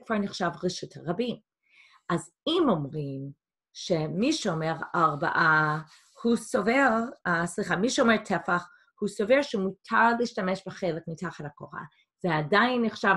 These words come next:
בתוך המבוי. ואם כן, אם בשטח הזה יש פחות מעשרים אמה, וזה עדיין בתוך המבוי,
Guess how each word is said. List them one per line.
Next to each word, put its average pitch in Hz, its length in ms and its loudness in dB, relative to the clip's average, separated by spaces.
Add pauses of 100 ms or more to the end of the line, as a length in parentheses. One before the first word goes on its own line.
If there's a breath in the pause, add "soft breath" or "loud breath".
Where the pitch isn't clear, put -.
בתוך 180 320 -4
המבוי. 147 400 -8 (500 soft breath)
ואם 165 200 -4
כן, 320 400 -2 (480)
אם 294 240 2
בשטח 240 480 0
הזה 208 280 4 (100)
יש 214 240 2
פחות - 360 -2
מעשרים 180 460 -4
אמה, 190 360 4
וזה 175 260 0
עדיין 190 420 2
בתוך 208 320 -4
המבוי, 196 460 0